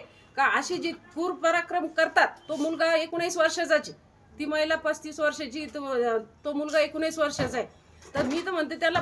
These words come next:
फाशीची शिक्षा केली पाहिजे शासनाने, कारण की याच्यावर म्हणजे ओझ पडलेलं नाही. त्यांना गुन्हेगाराला काय वाटतं, मी गुन्हा करतो,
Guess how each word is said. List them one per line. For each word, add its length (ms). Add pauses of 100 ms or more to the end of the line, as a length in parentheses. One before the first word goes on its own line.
(100)
फाशीची 380
शिक्षा 320
केली 260
पाहिजे 280
शासनाने, 460 (340)
कारण 260
की 160
याच्यावर 340
म्हणजे 220
ओझ 200
पडलेलं 400
नाही. 140
त्यांना 240
गुन्हेगाराला 540
काय 140
वाटतं, 240
मी 120
गुन्हा 280
करतो, 400